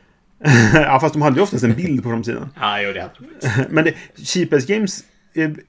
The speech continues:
Speaker 1: grundkoncept är briljant.
Speaker 2: Ja, det tycker jag också.
Speaker 1: Men, eh, ja,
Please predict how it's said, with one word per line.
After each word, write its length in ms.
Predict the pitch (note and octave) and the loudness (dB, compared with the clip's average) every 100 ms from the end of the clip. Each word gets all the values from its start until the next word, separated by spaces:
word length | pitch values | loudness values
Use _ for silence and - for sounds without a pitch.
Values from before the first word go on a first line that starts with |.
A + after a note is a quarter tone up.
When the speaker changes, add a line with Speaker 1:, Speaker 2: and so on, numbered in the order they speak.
| _ | _
Speaker 1:
grundkoncept 1500 | D#3 C3+ F#3+ C#3 A#2 A2 - _ - B2+ - E3+ G#3 - - | -14 -2 2 2 0 -4 -16 _ -20 -14 -4 0 0 -4 -12
är 260 | D3 B2 G#3+ | -2 -2 -2
briljant. 880 | B2 A2 B2 B2+ A2+ B2+ F#2+ _ - - | -8 -2 2 4 2 0 -8 _ -20 -8
Speaker 2:
Ja, 140 | G#2+ F2+ | -6 -6
det 60 | |
tycker 160 | - G2 | -10 -12
jag 80 | F2+ | -12
också. 160 | - - _ _ _ | -18 -20 _ _ _
Speaker 1:
Men, 280 | B2+ B2+ A#2+ | -2 0 0
eh, 380 | A#2 A2+ A2+ A#2+ B2+ - | 0 -2 -4 -8 -12 -16
ja, 140 | - | -18